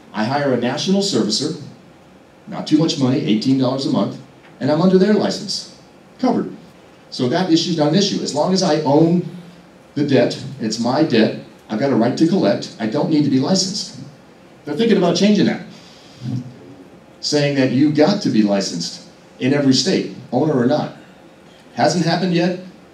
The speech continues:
The big guys aren't worried about it. One comment from one guy.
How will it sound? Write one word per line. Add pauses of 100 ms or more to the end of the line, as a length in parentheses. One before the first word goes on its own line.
(160)
The
big
guys
aren't
worried
about
it. (380)
One
comment
from
one
guy.